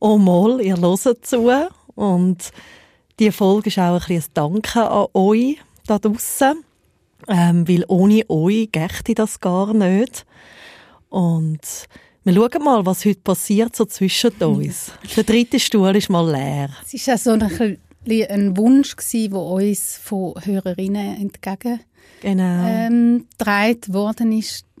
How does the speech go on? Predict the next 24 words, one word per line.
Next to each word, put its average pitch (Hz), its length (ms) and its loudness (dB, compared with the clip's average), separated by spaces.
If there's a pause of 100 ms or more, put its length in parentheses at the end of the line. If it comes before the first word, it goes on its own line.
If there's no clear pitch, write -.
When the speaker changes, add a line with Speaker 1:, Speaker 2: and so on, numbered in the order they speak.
(120)
Speaker 2:
dass 208 220 -8
wir 208 360 0
auch 196 260 -4
mal 175 380 -2
zu - 180 -8
zweit 190 380 -6 (200)
reden. 277 260 -2 (600)
Und 202 420 0
den 180 140 -4
Wunsch 185 180 -4
haben 180 140 -4
wir 160 180 -4 (560)
mega 190 220 -6
gerne 202 300 -4
aufgenommen. 202 380 -6
Es 175 140 -6
ist 175 80 -4
nämlich 175 260 0
auch 165 40 0
ein 170 160 0
Wunsch 175 260 -6
gsi - 160 -8
von 180 160 -10
uns. 190 320 -8